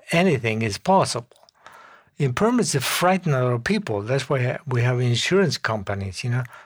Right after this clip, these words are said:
"Things might change, th-, things might break down, disappear, blah, blah, blah." but impermanence, it means there is a continuous flow, regeneration, day by day, moment to moment. Things are changing, things change all the time. And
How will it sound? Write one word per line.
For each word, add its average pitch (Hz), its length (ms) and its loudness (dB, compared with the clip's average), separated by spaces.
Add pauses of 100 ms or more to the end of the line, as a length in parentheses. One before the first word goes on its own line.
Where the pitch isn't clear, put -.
"Things 151 300 0
might 139 220 0
change, 190 560 2
th-, 156 600 -6
things 160 280 -2
might 139 220 0
break 147 320 0
down, 143 580 0
disappear, 127 640 0
blah, 127 180 -2
blah, 120 100 -2
blah." 110 200 -6 (560)
but 139 120 0
impermanence, 156 640 2
it 131 80 2
means 135 320 0
there 127 160 2
is - 160 -2
a 120 80 0
continuous 151 880 0
flow, 135 760 0 (340)
regeneration, 120 1080 0 (600)
day 156 200 2
by 139 180 0
day, 131 200 0
moment 127 400 0
to 127 100 -2
moment. 113 380 -2
Things 131 220 -4
are 120 40 -2
changing, 117 460 -4
things 120 380 -6
change 147 120 -8
all 131 100 -4
the 110 120 -8
time. 107 280 -8 (680)
And 117 320 0